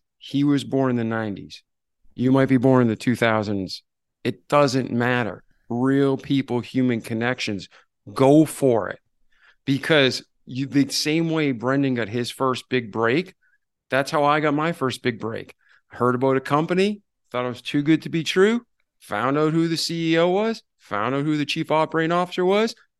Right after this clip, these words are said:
w-, kept harassing them until they either hired me or sued me.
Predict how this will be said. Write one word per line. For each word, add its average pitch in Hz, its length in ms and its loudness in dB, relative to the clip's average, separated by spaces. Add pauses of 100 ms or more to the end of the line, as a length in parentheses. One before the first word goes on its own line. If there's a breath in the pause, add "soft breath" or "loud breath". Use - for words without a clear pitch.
(120)
w-, 101 160 -6 (180)
kept - 340 -2
harassing 139 580 -2
them 202 160 0
until 143 240 0
they 131 120 2
either 120 240 0
hired 135 320 0
me 160 140 -4
or 127 80 -2
sued 156 320 -4
me. 247 300 -2